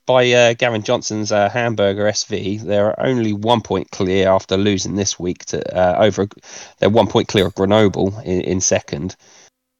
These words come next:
Uh, just having a look at his team now. I mean, he's, he's done quite well, isn't he? I mean, all these teams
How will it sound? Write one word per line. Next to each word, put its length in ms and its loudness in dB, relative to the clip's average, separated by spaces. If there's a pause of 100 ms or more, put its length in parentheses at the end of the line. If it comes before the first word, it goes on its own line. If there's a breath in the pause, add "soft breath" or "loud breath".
(720)
Uh, 400 0
just 220 0
having 200 2
a 60 4
look 300 2
at 60 -2
his 180 -2
team 300 0
now. 200 -4
I 80 -4
mean, 200 0
he's, 300 -4
he's 160 2
done 180 2
quite 300 -4
well, 240 6
isn't 180 2
he? 80 -2
I 40 0
mean, 160 2
all 180 2
these 180 0
teams 500 2